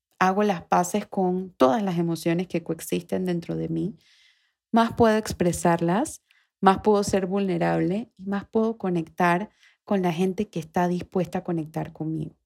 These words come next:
Y eso sana muchísimo. Hoy en día no necesitamos más automatización en relaciones humanas. Necesitamos más vulneri-, vulnerabilidad y necesitamos más conexión.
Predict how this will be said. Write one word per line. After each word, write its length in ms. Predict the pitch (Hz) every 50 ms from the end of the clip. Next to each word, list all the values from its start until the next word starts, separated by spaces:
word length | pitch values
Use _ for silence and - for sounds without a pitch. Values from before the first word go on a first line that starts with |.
| _ _ _ _ _ _ _ _ _ _ _
Y 140 | - 196 190
eso 240 | 196 190 - 208 196
sana 460 | - - - 208 196 185 180 180 180
muchísimo. 680 | 175 170 160 160 - - 151 147 - - - 170 170 - _ _ _ _ _ _ _ _ _ _ _ _ _ _ _ _
Hoy 220 | 180 185 190 190
en 160 | 196 202 202
día 240 | 196 202 196 196 202
no 200 | 196 196 196 196
necesitamos 1120 | 196 202 208 - 208 196 - 175 160 156 - 165 165 170 170 175 175 185 190 - - - _ _ _ _ _ _ _ _ _
más 840 | 190 180 185 190 185 185 185 190 202 190 - - - - - - _ _ _ _ _ _ _ _ _ _ - - -
automatización 1300 | 185 185 185 180 - 175 170 165 160 156 160 156 - - 147 - - - 165 160 160 160 160 160 165 - _ _ _ _ _ _ _ _ _ _ _ _
en 200 | - 180 175 175
relaciones 680 | 165 160 156 147 147 - - 160 160 165 175 175 170 -
humanas. 600 | - 165 160 156 151 - - - - - - - _ _ _ _ _ _ _ _ _
Necesitamos 600 | 170 - 165 160 170 165 165 156 156 165 170 170
más 160 | 175 170 165
vulneri-, 500 | 165 185 190 190 180 165 165 165 165 - -
vulnerabilidad 960 | 175 175 180 175 175 165 170 165 160 156 156 160 165 165 185 226 277 285 - _ _ _ _ _ _ _ _ -
y 60 | 190
necesitamos 680 | 180 175 175 - - - 175 - 165 160 170 170 170
más 180 | 170 165 160 151
conexión. 580 | - - 170 160 156 - - - - - -